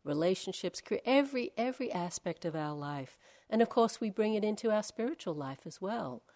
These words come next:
You know, am I a good enough meditator? Am I doing it right? Are they better than me? Who's sitting longest? Who walks the slowest? Everywhere, anything can be fuel for this judging mind.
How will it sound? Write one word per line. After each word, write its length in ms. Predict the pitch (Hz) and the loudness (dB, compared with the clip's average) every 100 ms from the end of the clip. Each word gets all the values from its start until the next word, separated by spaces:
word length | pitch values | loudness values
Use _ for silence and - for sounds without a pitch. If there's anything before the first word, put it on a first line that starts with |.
| _ _ | _ _
You 80 | 180 | -12
know, 160 | 151 - | -10 -4
am 180 | 170 185 | 0 2
I 140 | 180 | 2
a 40 | 180 | 2
good 200 | 190 190 | 2 4
enough 280 | 185 180 | 2 2
meditator? 640 | 196 190 220 - 139 131 139 | 0 2 0 -2 -6 -6 -4
Am 180 | 147 | 0
I 140 | 170 180 | 2 2
doing 340 | 190 185 185 | 2 4 4
it 120 | 185 | 2
right? 360 | 180 196 196 - | 0 0 0 -2
Are 120 | 156 | -2
they 180 | 160 180 | 2 2
better 320 | 175 185 185 | 2 2 2
than 220 | 185 180 | 2 2
me? 260 | 190 214 143 | 4 4 2
Who's 220 | 143 180 | 2 -2
sitting 440 | - 196 214 202 160 | -2 0 2 4 4
longest? 520 | 131 123 120 - - | 2 0 -2 -6 -4
Who 120 | 180 | -2
walks 380 | 170 180 196 - | 2 0 0 -4
the 100 | 170 | -4
slowest? 640 | - 147 131 127 - - _ - - - _ - | -2 -4 -4 -6 -10 -16 _ -20 -20 -20 _ 6
Everywhere, 640 | 226 233 214 165 143 123 190 | 8 10 8 8 6 4 8
anything 580 | 240 247 - 160 139 | 8 8 4 2 2
can 180 | - 170 | 0 -4
be 140 | 160 165 | -4 -6
fuel 540 | - 170 196 180 160 | -8 -4 0 2 0
for 160 | - 156 | -2 2
this 400 | 151 - - - _ _ _ - | 2 0 -6 -12 _ _ _ 4
judging 680 | 175 165 175 165 156 156 | 6 6 6 8 8 6
mind. 640 | 160 156 156 160 143 131 | 4 2 4 2 0 -2